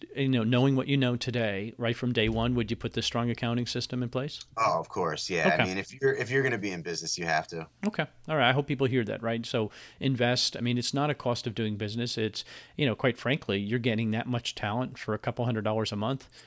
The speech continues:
Speaker 1: That's a deal. Right? I mean, you know, especially because she's experienced, right? I mean, think about that, right? You know, to bring on experienced, you know, um,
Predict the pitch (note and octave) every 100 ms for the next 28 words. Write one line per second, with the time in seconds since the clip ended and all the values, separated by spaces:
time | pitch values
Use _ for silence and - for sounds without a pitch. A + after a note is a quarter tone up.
0 | _ - B2 F2 - G#2 B2+ - - _
1 | _ - G2+ B2+ A#2 G#2+ - - C3 A2
2 | B2 - - - B2 A#2 B2+ - B2+ -
3 | - - A#2 D3 G3+ - G#2 B2 C#3 A#2
4 | D#3+ D#3 G#2 - G2 A2 A2 D3+ - B2+
5 | A2+ G#2+ G#2+ A#2 B2+ A#2 A2 - C#3 C3
6 | A#2 A2 - - - - - A#2+ A2 G#2
7 | A2+ G#2+ G2+ G2+ G2+